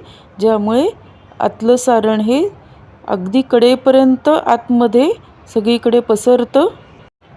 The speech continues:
या टिप्सप्रमाणे तुम्ही देखील गुळाची पोळी करून बघा आणि कॉमेंटमध्ये नक्की सांगा. सबस्क्राईब, लाईक, शेअर नक्की करा.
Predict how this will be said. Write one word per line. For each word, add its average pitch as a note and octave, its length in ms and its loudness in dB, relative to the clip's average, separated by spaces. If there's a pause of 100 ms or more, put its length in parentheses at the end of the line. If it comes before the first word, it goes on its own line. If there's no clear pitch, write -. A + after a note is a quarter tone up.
या A#3 160 0
टिप्सप्रमाणे B3+ 920 -2 (380)
तुम्ही A#3 260 0
देखील C4 360 0
गुळाची C4 420 2
पोळी B3+ 280 -2
करून B3 360 0
बघा C4+ 320 0 (400)
आणि A3 260 0
कॉमेंटमध्ये A#3+ 600 0
नक्की B3+ 400 -2
सांगा. C#4+ 380 2 (1600)
सबस्क्राईब, A#3+ 600 -2
लाईक, A3 440 -2
शेअर A3+ 340 -2 (280)
नक्की G#3+ 320 -8
करा. C4 300 0